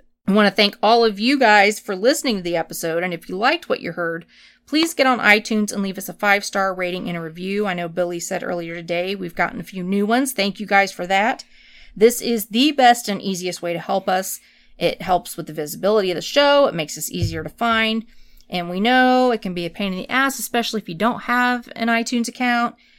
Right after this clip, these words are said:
You know, if you can't afford to help us monetarily,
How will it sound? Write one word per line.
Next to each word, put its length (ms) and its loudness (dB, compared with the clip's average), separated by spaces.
You 120 0
know, 280 -2
if 160 -6
you 80 -6
can't 240 2
afford 320 2
to 60 -4
help 260 0
us 200 -2
monetarily, 920 0